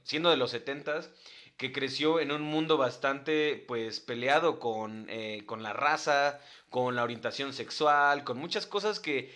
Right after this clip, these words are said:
hoy en día quizás ya está entrando en lo frágil, en lo frágil, sí,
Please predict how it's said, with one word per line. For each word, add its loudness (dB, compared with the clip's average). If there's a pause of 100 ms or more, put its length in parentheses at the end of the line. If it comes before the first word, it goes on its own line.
(100)
hoy 2
en -2
día -2 (300)
quizás 0
ya 4
está -2
entrando 0
en -4
lo -6
frágil, -8
en -12
lo -10
frágil, -6
sí, -12